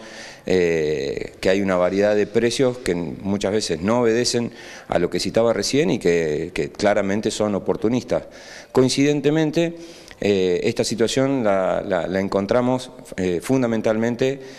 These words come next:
en los canales que no son habituales, ¿no? Eh, de repente los, los canales que son, que son habituales podemos llegar a,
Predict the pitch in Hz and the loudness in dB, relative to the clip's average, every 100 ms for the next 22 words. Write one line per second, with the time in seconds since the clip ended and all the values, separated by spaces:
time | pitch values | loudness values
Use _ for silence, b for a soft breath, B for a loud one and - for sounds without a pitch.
0 | B B 98 95 92 90 95 - 104 143 | B B -2 0 0 0 0 0 0 2
1 | 139 - 117 - 165 107 87 87 101 87 | 0 0 0 2 2 2 0 0 0 0
2 | 73 92 117 120 - 92 85 85 76 - | 0 -2 -2 -4 -4 -4 -2 -4 -6 -8
3 | - - 95 92 113 127 127 101 95 92 | -10 -4 -2 -2 0 0 0 2 2 2
4 | 90 90 98 113 123 113 - 113 107 101 | -2 -2 0 0 0 -2 0 0 0 -4
5 | B B B - 104 120 120 107 110 127 | B B B -4 0 2 2 2 2 2
6 | 135 104 101 110 98 104 107 95 87 - | 2 0 0 0 2 2 4 2 0 -6